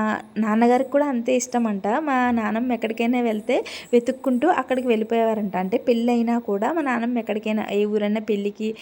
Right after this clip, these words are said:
ఏ ఫంక్షన్లకి వెళ్తుంది కదా, అప్పుడు వెతుక్కుంటూ, మా నాన్నమ్మను వెతుక్కుంటూ వెళ్ళిపోయేవారంట. అంత ఇష్టం అంట. అలాగే మా నాన్నమ్మకు కూడా అంతే ఇష్టం,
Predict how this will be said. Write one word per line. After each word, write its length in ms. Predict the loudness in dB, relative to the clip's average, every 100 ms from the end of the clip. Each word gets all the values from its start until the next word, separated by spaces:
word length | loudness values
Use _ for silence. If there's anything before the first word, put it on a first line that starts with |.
| -14 -10
ఏ 160 | -4 -2
ఫంక్షన్లకి 640 | 0 -2 -2 -4 -2 -2
వెళ్తుంది 380 | 0 -2 -2 -4
కదా, 280 | -2 -2 -2 -2
అప్పుడు 280 | -6 -2 0
వెతుక్కుంటూ, 560 | 0 0 -2 -4 -2 -2
మా 120 | -2
నాన్నమ్మను 420 | -2 -2 -2 -2
వెతుక్కుంటూ 500 | -2 -2 -4 -4 0
వెళ్ళిపోయేవారంట. 840 | 0 0 0 0 0 0 -4 -6 -6 -4
అంత 360 | -4 -4 -4 -6
ఇష్టం 300 | -6 -2 0
అంట. 240 | -2 -4 -6 -6 -12 -8 -2
అలాగే 320 | 0 2 2
మా 120 | 0
నాన్నమ్మకు 420 | 0 -2 -2 -4
కూడా 200 | -2 -2
అంతే 420 | -2 -2 -4 -2 -2
ఇష్టం, 340 | -4 -6 -8